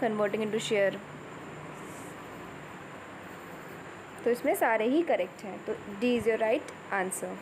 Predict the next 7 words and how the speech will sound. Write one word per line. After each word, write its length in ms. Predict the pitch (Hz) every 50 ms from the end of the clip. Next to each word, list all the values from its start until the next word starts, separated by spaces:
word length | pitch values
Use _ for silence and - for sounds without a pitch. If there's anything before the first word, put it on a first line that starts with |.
| - - - - - - - - - - - - - - - - - - - - - - - - - - - - - - - - - - - - - - - - - - - - - - - - -
इसके 200 | - - - 311
बाद 400 | 262 294 285 269 269 269 247 240
नेक्स्ट 340 | 240 240 254 254 - - -
है, 180 | 277 262 254 294 349 - - - - - - - - - - - - - - - - - - - - - - -
इसमें 220 | 247 - 330 330 302
पूछा 280 | - 302 277 - 302
है 280 | 294 320 359 359 -